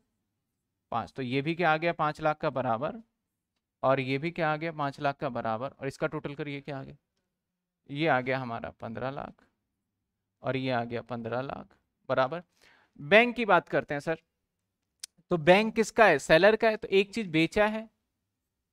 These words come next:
क्या बेचा है हमने? पेटेंट। तो रियलाइजेशन से आ जाएगा कितने रुपए? दस हजार।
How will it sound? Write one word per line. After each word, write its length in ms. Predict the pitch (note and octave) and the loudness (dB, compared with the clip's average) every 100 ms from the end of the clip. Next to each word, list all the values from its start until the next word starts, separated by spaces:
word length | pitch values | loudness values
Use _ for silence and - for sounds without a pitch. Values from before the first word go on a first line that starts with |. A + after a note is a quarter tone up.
| _ _ | _ _
क्या 160 | F3+ G3 | 4 6
बेचा 320 | G3+ G3+ G#3+ | 6 2 2
है 80 | G#3 | 0
हमने? 400 | G#3 G#3 A3+ A3+ _ _ _ _ | -2 -4 -8 -10 _ _ _ _
पेटेंट। 480 | F3 D#3 C#3+ A2+ - _ _ _ _ - | 2 2 0 -4 -10 _ _ _ _ -4
तो 80 | D3 | 2
रियलाइजेशन 680 | D3+ D#3+ E3+ F3 F#3+ G#3+ | 6 6 6 4 -2 -2
से 120 | G#3+ G3+ | -2 2
आ 140 | F3+ | 2
जाएगा 260 | F#3+ G3 G#3 | 2 0 0
कितने 320 | G3+ G3+ G#3 | -2 -4 -4
रुपए? 320 | G3+ A3 C4 C4 _ _ _ _ _ _ _ _ _ - | -2 -4 -6 -12 _ _ _ _ _ _ _ _ _ -8
दस 260 | C3 D#3 D3+ | 2 2 2
हजार। 340 | C#3 A#2 D2+ | -2 -2 -4